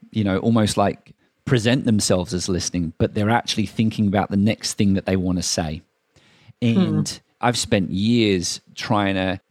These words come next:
Speaker 1: be better at that because, and I tell you what, Cindy, it's one of the things that I love about the podcast because it forces us to listen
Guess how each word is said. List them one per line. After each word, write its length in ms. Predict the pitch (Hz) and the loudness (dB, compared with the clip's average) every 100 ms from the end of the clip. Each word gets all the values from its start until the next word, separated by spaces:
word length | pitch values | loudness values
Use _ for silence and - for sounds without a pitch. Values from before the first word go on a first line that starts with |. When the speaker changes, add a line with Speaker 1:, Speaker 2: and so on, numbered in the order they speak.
| - | -4
Speaker 1:
be 140 | 117 | -2
better 420 | 101 120 107 - | 0 -2 -2 0
at 140 | 87 - | -2 -2
that 200 | 67 - _ _ - | -8 -8 _ _ -14
because, 340 | 120 131 113 | -4 -2 -2
and 180 | - 135 | -2 -2
I 60 | 131 | -2
tell 180 | - 185 | 0 0
you 80 | |
what, 120 | 131 - | 0 0
Cindy, 260 | 120 107 | 0 0
it's 100 | 101 | 0
one 120 | 123 | 0
of 80 | 123 | -2
the 60 | 117 | 0
things 160 | 120 | 0
that 60 | 110 | 2
I 60 | 104 | 0
love 120 | 110 | 0
about 200 | 107 101 | 0 -2
the 60 | |
podcast 600 | - 127 - 87 - - _ _ _ _ _ _ _ _ | -2 -4 -2 -2 -2 -10 _ _ _ _ _ _ _ _
because 280 | - 127 139 | -4 0 0
it 180 | - 135 | 2 -2
forces 600 | - - 131 139 - 117 | -2 -4 0 0 0 0
us 360 | 107 101 - - | 0 0 -4 -6
to 200 | - 117 | -2 0
listen 640 | 107 113 143 - 92 92 | 0 0 0 0 -2 -2